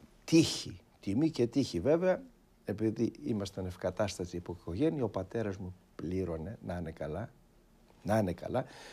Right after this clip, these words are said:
και τον έφερνε σπίτι τον Αχιλλέα και μου έκανε ιδιαίτερα μαθήματα. Τότε που ήμουν στο Πατριαρχείο με τους δύο αυτούς, είχα και τον Αχιλλέα στο σπίτι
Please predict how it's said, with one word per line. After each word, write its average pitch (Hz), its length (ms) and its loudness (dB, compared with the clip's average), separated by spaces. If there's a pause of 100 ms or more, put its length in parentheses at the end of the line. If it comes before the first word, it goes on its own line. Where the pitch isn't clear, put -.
(180)
και 104 120 -4
τον 95 200 0
έφερνε 104 420 0
σπίτι 95 300 -4
τον 87 200 -8
Αχιλλέα 92 380 -4
και 113 140 -10
μου 117 140 -4
έκανε 110 220 -4
ιδιαίτερα 92 500 -6
μαθήματα. 82 500 -12 (1400)
Τότε 120 260 6
που 107 100 -2
ήμουν 110 120 0
στο - 120 -4
Πατριαρχείο 92 460 0
με 92 100 0
τους 85 200 -2
δύο 113 180 8
αυτούς, 160 340 2
είχα 139 200 0
και 110 160 0
τον - 260 2 (360)
Αχιλλέα 131 640 4 (300)
στο - 220 -14
σπίτι 143 540 -2